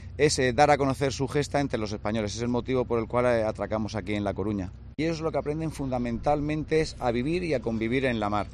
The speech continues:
Además, es la primera ocasión en la cual ellos tienen un contacto directo y prolongado con las dotaciones de un barco. Es decir, se acostumbran a mandar, a dirigir, a estar con otra gente.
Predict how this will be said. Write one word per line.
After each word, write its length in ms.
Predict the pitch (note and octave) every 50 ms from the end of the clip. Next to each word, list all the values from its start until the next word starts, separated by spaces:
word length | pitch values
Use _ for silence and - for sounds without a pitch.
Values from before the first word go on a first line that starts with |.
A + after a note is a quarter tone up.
| - - - - - -
Además, 360 | G#2+ A2+ A#2+ C3 D#3 E3+ -
es 140 | F3+ D#3+ -
la 140 | D#3+ D3+ C#3
primera 360 | - C3+ C#3+ C#3+ D#3 D#3 D#3
ocasión 480 | D3+ C#3 C#3+ C3+ - - D#3+ D#3+ D3+ D3
en 80 | C3+
la 100 | B2 A#2
cual 200 | G#2+ C3+ C#3 C#3+
ellos 220 | D3+ D3+ D3 C3+ -
tienen 220 | D3+ C#3+ C#3+ C#3+
un 100 | - -
contacto 500 | - C3+ C3 - - C#3+ - - - C#3
directo 420 | A#2+ C3 B2 C#3+ D3+ - - -
y 60 | A#2+ A#2+
prolongado 720 | - A#2 A2+ A2 A2 A2 A2+ A2+ C3 D3 C#3+ D#3 D#3+ - - - -
con 140 | - B2 A#2
las 120 | A2+ A2+
dotaciones 520 | G#2+ A2 - G#2+ G#2 - - C3+ C#3+ C#3 A#2+
de 80 | B2
un 100 | B2 A2+
barco. 380 | A2+ C3+ B2+ A2+ - - F2+ - - - - - - - - -
Es 100 | - A2+
decir, 260 | C3+ C3+ - C3 A#2
se 140 | - - A#2
acostumbran 840 | A2 F#2+ G#2+ A2 G#2+ - - D#3 D#3+ D#3+ D3+ D3+ E3 E3 E3+ - G#2 -
a 80 | A#2
mandar, 480 | A2 G#2 G2+ G2+ G#2 G2+ B2 A#2 A2 - - - - - - -
a 100 | G#2+ G#2+
dirigir, 540 | G#2 G#2 G2+ G#2 - - - B2+ A#2 G2 - - - -
a 260 | - G2+ A2 A2+ A2+
estar 300 | A2 G#2+ - C3 C#3 C3+
con 160 | - D3+ C#3+ C#3+
otra 220 | C3+ - C3 A#2+
gente. 320 | - C#3 B2+ G#2+ - A2+